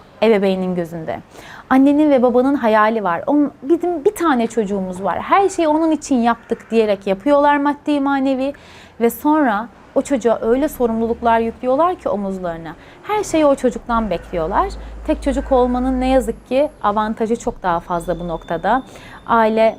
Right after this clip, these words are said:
hani diyor ki, "Biz sana baktık, seni büyüttük, seni yetiştirdik, seni okuttuk. Hani şimdi sıra sende. Şimdi sen bize bak." gibi bir algı oluşuyor.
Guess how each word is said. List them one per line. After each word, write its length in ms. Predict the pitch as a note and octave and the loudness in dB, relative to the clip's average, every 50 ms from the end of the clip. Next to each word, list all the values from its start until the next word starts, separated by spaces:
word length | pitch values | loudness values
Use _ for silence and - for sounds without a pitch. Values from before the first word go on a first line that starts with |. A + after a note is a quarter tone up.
| - | -6
hani 220 | A3+ A3+ G#3+ G3+ F#3+ | -6 -6 -6 -4 -2
diyor 160 | A#3+ B3+ B3+ | -2 -2 -2
ki, 180 | B3+ - G3+ | -2 -6 -8
"Biz 100 | G3 A3+ - - - - | -8 -8 -8 -10 -10 -4
sana 260 | B3 A#3 A3 G#3 G3 | -4 -2 -2 0 0
baktık, 420 | A3 G#3 - - - G#3 G3+ F#3+ - | -2 -2 -4 -10 -10 -10 -10 -8 -4
seni 260 | - A#3 G#3 G#3 F#3+ F3 | -4 -4 -2 -4 -4 -4
büyüttük, 480 | G#3 G#3+ F3 - - - - G3+ F#3+ - | -2 -2 -2 -4 -4 -6 -8 -8 -8 -6
seni 280 | - - A3 G#3 G#3+ | -2 -2 -2 0 0
yetiştirdik, 720 | G#3 G#3 G#3 - F#3+ - - - - G3 F#3+ F3+ F#3 F#3 - | -2 -2 -4 -4 -12 -12 -10 -6 -4 -4 -2 -2 -4 -6 -4
seni 240 | - A3 G#3+ A3 | -4 -2 -2 0
okuttuk. 580 | - A#3+ - - A3 - - - G3 F#3+ F#3+ - - - - - - - | 0 -2 -2 -4 -6 -6 -4 -4 -4 -4 -4 -4 -14 -14 -14 -12 -6 0
Hani 160 | - A#3 A#3 | 2 2 2
şimdi 300 | A3+ - E4 D4+ B3 B3 | 2 2 2 2 2 2
sıra 260 | B3 - - G#3+ G#3+ | 0 0 2 2 2
sende. 400 | G#3 - G#3+ F#3 E3+ E3+ E3+ - | 2 0 -4 -4 -4 -4 -6 -6
Şimdi 320 | - - - C#4+ B3 A3+ A#3 | -6 -4 -2 0 0 0 -2
sen 300 | - - B3+ B3+ A#3 A3 | -2 0 0 2 2 2
bize 240 | G#3+ F#3+ G3 F3 F#3 | 0 0 0 0 0
bak." 220 | A3 - - - | -2 -2 -2 -8
gibi 200 | G3+ F#3 F3+ E3 | -4 -4 -2 0
bir 80 | F3+ E3+ | 0 0
algı 280 | E3 E3 E3+ F3+ G#3+ | 0 0 0 0 0
oluşuyor. 480 | G#3+ G#3 G3+ G3 - - G3 F3+ F3 | 0 0 -2 -4 -8 -4 -2 -2 -2